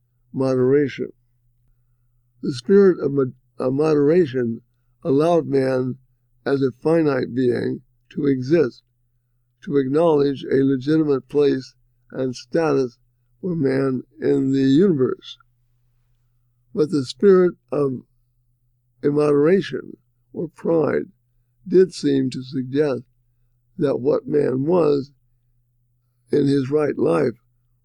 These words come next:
was itself something that needed completion. Man in la-, classical thought is in a precarious position, since he can act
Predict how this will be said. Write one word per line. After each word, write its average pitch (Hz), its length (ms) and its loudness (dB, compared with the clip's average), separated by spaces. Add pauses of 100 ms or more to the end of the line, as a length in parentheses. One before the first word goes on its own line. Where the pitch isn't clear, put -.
(140)
was 156 380 2
itself 151 500 0
something 135 540 -2 (380)
that 185 200 -2
needed 135 520 2
completion. 139 640 -2 (1700)
Man 175 380 2
in 143 220 2
la-, 151 220 0 (120)
classical 131 540 -4
thought 156 380 -2 (800)
is 160 360 0 (100)
in 135 380 0 (800)
a 135 60 -8
precarious 131 600 0
position, 131 680 -4 (920)
since 160 320 -4
he 160 160 0
can 147 540 0 (260)
act 156 380 -4